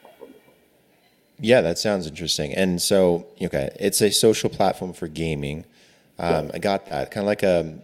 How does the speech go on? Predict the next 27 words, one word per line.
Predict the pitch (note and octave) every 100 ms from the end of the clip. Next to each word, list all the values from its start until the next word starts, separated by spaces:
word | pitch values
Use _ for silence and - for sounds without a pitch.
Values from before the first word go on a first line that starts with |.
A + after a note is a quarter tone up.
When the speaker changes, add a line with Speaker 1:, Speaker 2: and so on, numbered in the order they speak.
| -
Speaker 2:
this | F2 E2+ -
Facebook | - - D2+ - D2 C#2
kind | D#2 B1+
of |
design | C#2 C#2 C2+ C2+
for | -
gaming | C#2+ D2 C#2 C#2+
in |
a | C#2+
way. | C#2 C#2+ C#2+ - - _
Speaker 1:
Yep. | - - -
Speaker 2:
Um, | E2+ D#2+ D#2+
th-, | G2 -
there's | C3+
another | B2 C#3 D3
platform | A#2+ G2 G2 F2
that's | D#2
very | E2+ D#2+
similar | - F#2 F#2 F2 D#2+
to | -
what | D#2 D#2+
you | D#2
guys | D#2 D2+
do, | C#2+ E2+ E2 D2+ -
and | D2+
that's | E2 D#2 -
Discord. | - D#2+ D2+ F#2+ G2+ - D#2+ D2 C2+